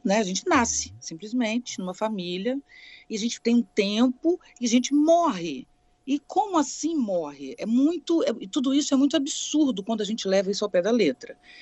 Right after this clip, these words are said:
Então, negar, é, o que, o que é insuportável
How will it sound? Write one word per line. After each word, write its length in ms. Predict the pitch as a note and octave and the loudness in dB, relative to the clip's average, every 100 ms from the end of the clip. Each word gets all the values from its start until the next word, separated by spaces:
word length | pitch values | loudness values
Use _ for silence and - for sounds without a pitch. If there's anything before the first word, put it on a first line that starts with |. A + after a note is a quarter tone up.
| - - | -14 -6
Então, 320 | A3 D#4 C#4+ | 0 4 4
negar, 840 | A3 A#3+ D4 C#4 - G3+ C4 C#4+ A3+ - - - _ _ C5 | 6 6 6 2 -4 -2 0 0 -4 -10 -20 -20 _ _ -8
é, 360 | F3+ E3 D#3+ D3+ | -4 -2 -2 -6
o 80 | F3+ | -8
que, 220 | - A3+ | -6 -4
o 160 | - G3+ | -4 -6
que 200 | - A3 | 0 2
é 60 | |
insuportável 1300 | A3+ - A3+ - G3 - - F#3 A#3 B3 E3 D3 B2+ | 2 0 -2 0 -2 -2 -4 0 2 0 -2 -6 -6